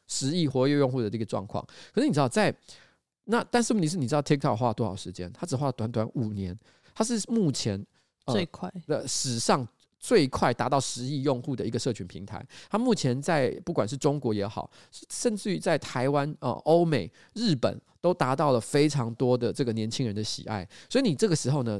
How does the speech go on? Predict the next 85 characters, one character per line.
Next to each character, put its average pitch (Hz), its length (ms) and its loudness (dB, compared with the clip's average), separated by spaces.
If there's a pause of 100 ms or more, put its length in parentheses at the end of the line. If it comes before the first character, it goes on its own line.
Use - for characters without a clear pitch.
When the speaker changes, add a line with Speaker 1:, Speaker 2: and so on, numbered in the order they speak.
(120)
Speaker 1:
不 202 180 2
能 147 100 4
够 135 140 2
再 147 100 0
把 78 100 -8
它 110 100 -6
当 120 180 -6
作 127 160 -4
是 131 140 -4
一 117 40 -2
个 113 120 -4
小 107 300 -4
众 110 260 -2
的、 95 120 -10
偏 - 280 0
门 123 240 -2
的 110 100 -4
一 123 40 -6
个 127 60 -2
社 131 160 0
群 107 140 -6
平 107 80 -10
台 107 140 -6
来 98 100 -8
看 110 220 -6
待， 101 180 -6 (220)
它 254 80 2
的 - 80 4
影 170 120 4
响 113 160 0
力 135 120 0
已 110 120 -4
经 127 160 -2
实 123 200 -4
质 117 140 -2
上 117 180 0
非 120 160 0
常 107 120 -6
的 101 60 -6
庞 87 180 -10
大。 82 220 -10 (420)
那 196 80 2
这 214 120 4
种， 160 200 6
在 208 140 2
这 208 80 0
种 123 180 0
情 120 160 -4
况 143 160 2
之 120 140 -4
下， 117 220 0
那 202 180 0 (280)
今 202 180 0
天， 202 240 2 (200)
呃， 123 260 4 (240)
呃， 127 120 -2
像 185 200 2
通 190 120 0
常 147 220 0
以 117 300 -2
民 143 120 0
进 170 160 -2
党 113 160 -4
的 104 140 -2
来 104 140 -2
讲， - 180 -4
民-， 151 180 2
以 139 140 0
民 147 160 0
进 202 80 0
党 123 80 -2
来 104 80 -2
讲， 98 160 -6 (220)
它 202 80 0
通 233 120 0
常 202 120 2
也 117 60 -2
是 147 100 -2
相 143 200 -2
当 143 200 -2
的 123 100 2
拥 110 220 -4
抱 110 260 2
这 135 100 -4
种 87 160 -4